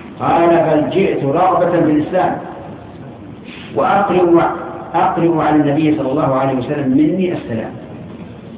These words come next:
الله أكبر، سبحان الله، شيء عجيب. فقتل هذا الرجل شهيدا، ما بينه وبين الكفر إلا، إلا ذراع أو، أو نحو ذلك.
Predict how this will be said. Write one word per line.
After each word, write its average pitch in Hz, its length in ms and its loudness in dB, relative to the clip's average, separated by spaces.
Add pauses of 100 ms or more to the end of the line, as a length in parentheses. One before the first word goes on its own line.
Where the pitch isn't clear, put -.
(640)
الله 127 140 -2
أكبر، 110 200 -2 (260)
سبحان 135 200 -4
الله، 113 300 -2 (760)
شيء 151 260 2
عجيب. - 240 2 (2500)
فقتل 143 460 -2
هذا 131 340 -2
الرجل 117 320 -4
شهيدا، 165 680 2
ما 170 240 2
بينه 139 420 2
وبين 165 220 2
الكفر 180 380 0
إلا، 165 400 2 (1400)
إلا 175 180 4
ذراع - 380 2
أو، 151 120 2
أو 143 200 -2
نحو 120 160 -2
ذلك. 107 220 -4